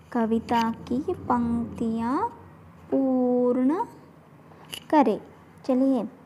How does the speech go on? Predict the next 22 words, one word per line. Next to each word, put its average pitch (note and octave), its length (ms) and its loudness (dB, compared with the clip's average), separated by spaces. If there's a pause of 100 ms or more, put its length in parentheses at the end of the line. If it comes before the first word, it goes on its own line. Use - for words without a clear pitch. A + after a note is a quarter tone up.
यहाँ A#3+ 260 2
पे B3 100 0
पहला B3 320 4
वाला C4 220 4
जो C4+ 120 2
है, C#4+ 340 2 (840)
"सत्य B3+ 360 2
के C4 220 6
पथ A#3+ 320 0
पर A#3+ 280 2
चले A3+ 600 2
हम, B3+ 720 0 (460)
सदाचारी A#3+ 1080 2
बने, F#3+ 340 -4 (680)
सदाचारी A#3 1800 -2 (2250)
बने।" C4+ 340 4 (600)
यहाँ B3 160 0
पे D#4 280 0 (720)
full D#4 140 4
point, - 380 -6
ठीक D4+ 160 -2
है। C#5 120 0